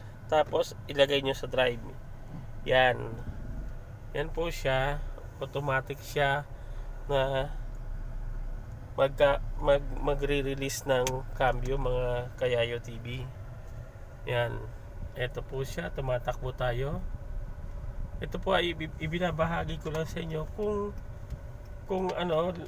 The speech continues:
ah, liliko po kayo, kailangan nyo mag-signal, mga Kayayo T V. Ayan, lumiliko tayo, mamaniobra tayo. Ayan. Oops, tapos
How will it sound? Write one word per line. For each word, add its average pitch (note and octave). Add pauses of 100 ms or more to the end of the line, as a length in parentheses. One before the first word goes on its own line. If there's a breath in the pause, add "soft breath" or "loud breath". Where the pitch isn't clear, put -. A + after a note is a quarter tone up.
ah, D3
liliko E3
po F3+
kayo, F3+ (720)
kailangan D#3
nyo E3
mag-signal, D3
mga D3+
Kayayo C3+
T C#3
V. B2+ (1040)
Ayan, B2 (160)
lumiliko C#3
tayo, C3+ (240)
mamaniobra C3
tayo. B2+ (1900)
Ayan. B2+ (1600 loud breath)
Oops, D3
tapos C#3